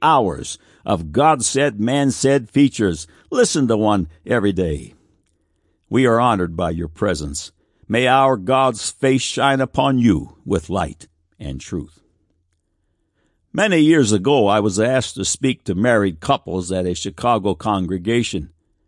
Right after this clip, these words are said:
The meeting was to take place in a couple of hours, and I was still in a con-, quandary on, on what to say.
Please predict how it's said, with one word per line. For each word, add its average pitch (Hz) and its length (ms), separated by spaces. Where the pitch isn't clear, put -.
The 87 80
meeting 120 340
was 107 220
to 101 80
take 113 320
place 120 320
in 98 80
a 87 80
couple 110 360
of 98 80
hours, 107 460
and 104 100
I 113 120
was 113 160
still 214 340
in 139 80
a 123 80
con-, 147 480
quandary 113 540
on, 107 140
on 98 200
what 98 180
to 80 80
say. 92 400